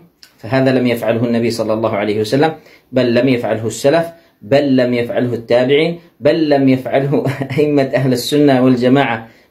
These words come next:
من المذاهب الأربعة الشافعية والمالكية والحنفية والحنابلة، بل فعله، آه، بعض علماء هذا العصر، يعني العلماء المعاصرين بس الذين قد توفوا. منهم من يقول على أنه ابن باز أول من ابتدع هذه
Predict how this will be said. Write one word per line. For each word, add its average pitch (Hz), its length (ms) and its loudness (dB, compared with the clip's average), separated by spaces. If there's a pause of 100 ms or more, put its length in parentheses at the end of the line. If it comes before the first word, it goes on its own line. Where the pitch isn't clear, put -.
من 131 160 2
المذاهب 127 580 2
الأربعة 113 480 0
الشافعية 113 640 0
والمالكية 110 560 0
والحنفية 113 600 0
والحنابلة، 120 720 0 (400)
بل 120 160 0
فعله، 131 600 0 (420)
آه، 113 300 4
بعض 123 560 -2 (480)
علماء 127 640 2
هذا 135 280 2
العصر، 98 460 -6
يعني 113 460 -4
العلماء 120 500 2
المعاصرين 120 720 0
بس 131 180 -2
الذين 123 300 0
قد 131 240 -2
توفوا. 107 340 -4 (800)
منهم 131 480 4
من 127 160 4
يقول 123 300 0
على 120 220 0
أنه 131 340 2
ابن 127 280 4
باز 139 220 2
أول 131 240 0
من 123 140 2
ابتدع 120 440 -2
هذه 127 540 0